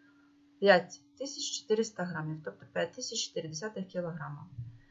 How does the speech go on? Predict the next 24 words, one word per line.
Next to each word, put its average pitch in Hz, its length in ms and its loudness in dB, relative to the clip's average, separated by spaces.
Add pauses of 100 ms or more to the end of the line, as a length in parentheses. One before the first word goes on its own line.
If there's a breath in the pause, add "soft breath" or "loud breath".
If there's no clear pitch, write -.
(160 loud breath)
Соняшником 262 640 4
було 196 240 4
засіяно 170 500 0
сімсот 240 320 2
двадцять 202 340 6
гектар, 160 440 -4 (100)
отже, 185 280 0
потрібно 247 460 2
було 214 240 2
придбати 175 520 -4 (1300)
п'ять 185 200 4
тисяч 185 340 -2
чотири 165 200 -4
десятих 160 360 -6 (160)
помножити 160 420 -2
на 151 120 -4
сімсот 156 300 -8
двадцять, 254 420 -4
три 185 120 -4
тисячі - 420 -4
вісімсот 165 460 -10
вісімдесят - 560 -12
вісім 202 260 -10
кілограм. 156 580 -10